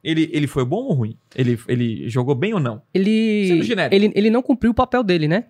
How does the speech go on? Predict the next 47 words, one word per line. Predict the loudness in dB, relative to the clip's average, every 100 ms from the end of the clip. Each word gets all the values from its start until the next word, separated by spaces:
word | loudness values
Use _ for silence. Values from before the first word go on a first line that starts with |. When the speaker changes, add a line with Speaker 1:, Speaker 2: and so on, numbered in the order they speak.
| -8
Speaker 1:
Não | -6
cumpriu | -2 -2 -2
o |
papel | -2 -2
dele. | -2 0
Speaker 2:
É, | 0 0
não | 0
Speaker 1:
Bom, | 0
Speaker 2:
cumpriu. | 0 -2 -2
Speaker 1:
então | -2 -2 -2 -6
vamos | -2 -2 0
dizer | -4
que | -2
ele | -2
não | -2
jogou | 0 2
bem. | 0 -2
Speaker 2:
Certo. | -6 -2 -2 _ -4
Speaker 1:
Perfeito. | -2 0 -2 -6 _ _ _ _ _ _ _ -10
Só | -4 -2
que, | -2 -2
avaliando | 0 0 -2 -2
o |
jogo, | 0 0 -2 -6 _ _ _ _ _ _ _ _ _ -2
ele | 2
não | 2
recebeu | 2 2 2 2
uma | -6 0
bola. | 0 -2 -10 _ _ _ _ _ _ _ _ _ _ _ _ _ -4
E | -2
você | 0 -4
consideraria | -4 -2 0 2 0 0
que | -6 -4
ele |
não | -2
jogou | 0 0
bem? | -4
Speaker 2:
Tu | -4
tá | -2 0
ficando | 0 -2
bom | -2 -4
em | -2
analogia | -2 0 -2 -4 -4
aí. | -6 -2
Speaker 1:
E | 0
aí? | 0 2 0 2
Não. | 2 2